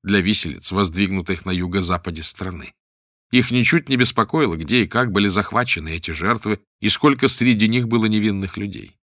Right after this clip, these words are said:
что, в конце концов, стоило жизнь какого-то олуха. Палачи работали, не покладая рук, орудуя верёвками, топорами и котлами с кипящей смолой.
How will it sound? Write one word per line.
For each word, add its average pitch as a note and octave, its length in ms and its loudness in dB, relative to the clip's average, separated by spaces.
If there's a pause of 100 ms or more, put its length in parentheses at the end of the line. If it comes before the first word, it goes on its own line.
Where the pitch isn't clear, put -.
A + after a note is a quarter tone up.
(380)
что, - 180 -2
в G3 60 0
конце A2 260 -4
концов, G2+ 320 -2
стоило G#2+ 380 4
жизнь B2+ 300 0
какого-то A2 480 -2
олуха. C#2 580 -8 (760)
Палачи C#3 360 4
работали, A2+ 400 2
не G2 140 0
покладая G2 520 0
рук, G#2 280 -4 (200)
орудуя F#2+ 440 6
верёвками, G#2+ 560 0
топорами G2 640 0
и F2+ 80 0
котлами F#2+ 500 0
с - 100 -2
кипящей E2+ 540 -2
смолой. E2 540 -6